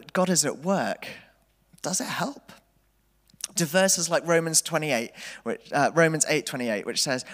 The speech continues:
"We know that in all things God works for the good of those who love him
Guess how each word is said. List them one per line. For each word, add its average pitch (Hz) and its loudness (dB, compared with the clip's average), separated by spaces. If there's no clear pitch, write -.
"We 165 2
know 180 4
that 165 0
in 160 -2
all 175 2
things 117 -2
God 131 -2
works 143 2
for - -10
the 131 -6
good 165 -2
of 139 -8
those 135 0
who 139 -6
love 120 -6
him 107 -10